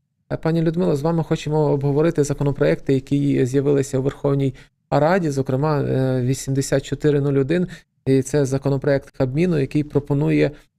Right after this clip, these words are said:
е, при-, е, повернутися до податкових правил, які існували до широкомасштабного, е, вторгнення рашистів на нашу, е, територію.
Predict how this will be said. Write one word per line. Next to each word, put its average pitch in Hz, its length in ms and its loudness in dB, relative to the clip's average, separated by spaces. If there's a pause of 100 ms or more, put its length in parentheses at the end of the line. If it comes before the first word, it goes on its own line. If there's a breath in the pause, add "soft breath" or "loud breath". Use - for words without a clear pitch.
(120)
е, 131 140 2 (100)
при-, 151 140 2
е, 135 320 6
повернутися 139 1000 0
до 135 180 0
податкових 139 640 -2
правил, 151 360 2
які 139 280 0
існували 139 520 0 (420 loud breath)
до 131 540 0
широкомасштабного, 135 1160 -2
е, 123 80 -2
вторгнення 131 560 -2
рашистів 135 420 -2
на 135 80 -2
нашу, 135 340 -2 (340 loud breath)
е, 131 140 2
територію. 147 800 2